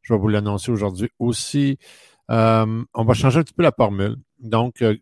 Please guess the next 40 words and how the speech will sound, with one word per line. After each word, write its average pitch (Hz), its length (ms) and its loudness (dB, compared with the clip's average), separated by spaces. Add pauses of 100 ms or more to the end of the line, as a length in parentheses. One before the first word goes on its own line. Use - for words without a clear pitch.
(120)
avant, 113 260 0
tous 139 140 -6
les 131 100 2
mardis, 110 340 -2
on 127 120 -2
avait 104 380 -2
une 104 160 -2
entrevue 101 420 -4
d'environ 98 340 -4
deux 95 320 -4
heures 104 340 -2
avec 95 280 -4
quelqu'un. 104 380 -8 (760)
Et 147 320 0
ce - 120 -20
que 127 80 0
j'ai 123 100 0
réalisé, 135 340 0
c'est 147 100 -6
que 120 60 -10
ça 117 100 -6
crée - 180 -8
pas 123 180 -4
assez 113 140 -8
de 110 60 -12
traction. 104 600 -8 (840)
Alors, 101 320 0
euh, 95 80 -4
qu'est-ce - 180 -10
qu'on 131 100 -6
va 104 180 -2
faire ? 135 280 0
C'est 117 120 -6
qu'on 117 120 -8
va 110 160 -6
faire 147 200 0
des 117 100 -4
petites - 360 -4
capsules 143 760 2
à 107 280 -4